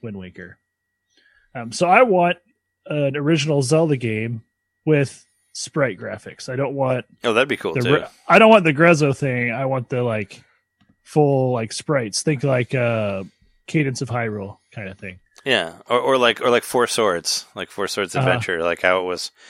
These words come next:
Speaker 2: in the same graphics of Link's,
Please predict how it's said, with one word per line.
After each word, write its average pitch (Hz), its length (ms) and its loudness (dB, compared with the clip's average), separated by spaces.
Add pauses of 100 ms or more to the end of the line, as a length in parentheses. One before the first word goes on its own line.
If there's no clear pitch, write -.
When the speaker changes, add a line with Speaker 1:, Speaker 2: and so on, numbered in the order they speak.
(300)
Speaker 2:
in 110 160 -4
the 98 80 -4
same 92 440 -2 (520)
graphics 101 580 2
of 85 240 -10
Link's, 95 340 -10